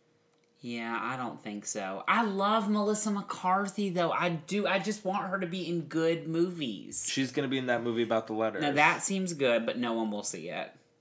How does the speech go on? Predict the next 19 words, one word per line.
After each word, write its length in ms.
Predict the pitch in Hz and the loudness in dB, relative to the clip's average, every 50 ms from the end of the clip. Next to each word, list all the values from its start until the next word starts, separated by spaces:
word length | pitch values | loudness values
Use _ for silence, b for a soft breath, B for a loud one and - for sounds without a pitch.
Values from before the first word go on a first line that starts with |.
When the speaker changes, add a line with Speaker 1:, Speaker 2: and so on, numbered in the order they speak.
| _ _ _ - | _ _ _ -10
Speaker 2:
You 140 | - 147 202 | -8 -4 -2
don't 100 | 226 190 | 0 2
Speaker 1:
But 80 | 208 196 | 4 4
Speaker 2:
know 60 | 285 | 4
Speaker 1:
that's 140 | 330 - - | 2 2 2
Speaker 2:
that. 40 | - | 2
Speaker 1:
fine. 340 | 339 359 370 359 269 143 - - | 4 4 4 4 4 2 2 2
I 100 | 196 247 | 2 2
don't 160 | 302 285 226 | 2 2 2
mind. 220 | 233 262 294 - 240 | 2 2 2 2 0
It's 100 | 190 - | 0 -2
like, 160 | 214 190 156 | -2 -2 0
what 140 | 208 214 220 | 0 0 0
was 120 | 240 220 | 0 0
the 60 | 226 | 0
movie 180 | 214 208 202 202 | 0 0 2 2
with 180 | 196 185 165 | 2 0 2
Bill 160 | 165 180 180 175 | 2 2 2 2
Murray? 540 | 170 165 160 156 160 165 175 180 185 180 | 2 2 2 2 0 0 -2 -4 -4 -8